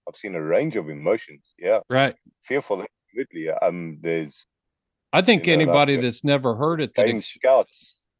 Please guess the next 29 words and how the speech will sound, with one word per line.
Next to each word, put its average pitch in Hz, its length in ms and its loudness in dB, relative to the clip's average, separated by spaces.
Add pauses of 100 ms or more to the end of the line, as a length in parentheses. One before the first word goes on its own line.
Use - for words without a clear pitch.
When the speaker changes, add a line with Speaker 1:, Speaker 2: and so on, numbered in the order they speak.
(180)
Speaker 1:
that 95 200 -6
come 113 200 0
up 95 180 0
with 92 200 -6 (120)
a 82 80 -4
hundred 117 520 -4
different, 82 340 -14 (800)
uh, 90 200 -8
excuses 95 760 -12 (960)
when 95 320 -4
they 98 300 4
are, 95 400 4 (500)
they 90 180 0
are, 85 280 2
are, 85 320 -4
are, 78 400 -2 (200)
are 78 300 -6 (140)
employed 123 580 -4
by 98 160 2
the 90 100 -2
state - 380 -4 (1040)
to 98 80 -12
be 110 640 -6
in 107 460 -6 (320)
a - 40 -20
situation 104 680 -2
where 92 140 -4
they 90 140 0
can 87 220 -16